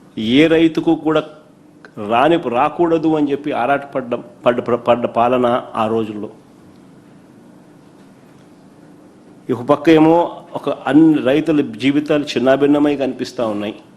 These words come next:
ఇచ్చిన హామీలన్నీ మోసంగా కనిపిస్తా ఉన్నాయి, రైతుల పరిస్థితి దయనీయంగా మారింది.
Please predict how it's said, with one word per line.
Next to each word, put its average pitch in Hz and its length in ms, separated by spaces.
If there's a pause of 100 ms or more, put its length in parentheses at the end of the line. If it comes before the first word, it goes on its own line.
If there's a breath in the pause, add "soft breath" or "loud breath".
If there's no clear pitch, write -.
(960 loud breath)
ఇచ్చిన 147 300
హామీలన్నీ 156 640
మోసంగా 139 520
కనిపిస్తా 135 520
ఉన్నాయి, 104 380 (1120 soft breath)
రైతుల 147 460
పరిస్థితి 147 680
దయనీయంగా 151 680
మారింది. 127 580